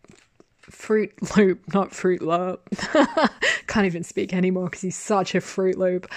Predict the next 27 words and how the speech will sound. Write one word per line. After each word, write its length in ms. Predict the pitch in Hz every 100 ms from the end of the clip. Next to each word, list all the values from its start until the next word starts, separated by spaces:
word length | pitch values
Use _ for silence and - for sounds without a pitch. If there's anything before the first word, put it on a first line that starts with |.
| - - 226
I 80 |
didn't 160 | 247 254
know 120 | 190
what 140 | 185 165
was 120 | -
going 240 | 165 175
on 120 | 185
with 120 | 185 185
him. 320 | 196 202 196
I 100 | 196
didn't 220 | 240 240
know 160 | 220 202
what 180 | 202
he 120 | 214 226
was 140 | 220
trying 260 | - 208 202
to 60 |
do. 480 | 185 247 247 247 247
I 80 | 226
didn't 200 | 208 220
know 140 | 214 196
why 220 | 196 208
he 140 | 240
wanted 300 | 226 214 214
to 100 | 233
do 300 | 202 220 208
it. 280 | 214 214 220